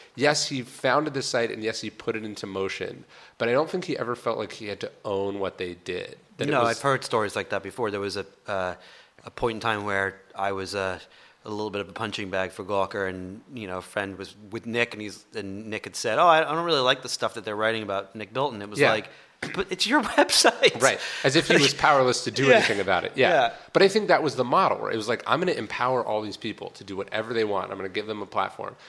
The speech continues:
Speaker 1: and I'm not gonna try to put it in this direction or that. I'm not gonna put walls around this thing." And you saw this, you know, again, flashing forward when they end up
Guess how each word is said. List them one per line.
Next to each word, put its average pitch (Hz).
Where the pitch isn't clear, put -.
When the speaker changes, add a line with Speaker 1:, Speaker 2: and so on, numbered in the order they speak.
Speaker 1:
and 107
I'm 104
not 110
gonna 110
try 104
to 95
put 107
it 107
in 95
this 104
direction 104
or -
that. 95
I'm 110
not 123
gonna 131
put 113
walls 98
around 92
this 95
thing." 95
And 135
you 135
saw 143
this, 131
you 117
know, 104
again, 117
flashing 104
forward 127
when 110
they 107
end 101
up 98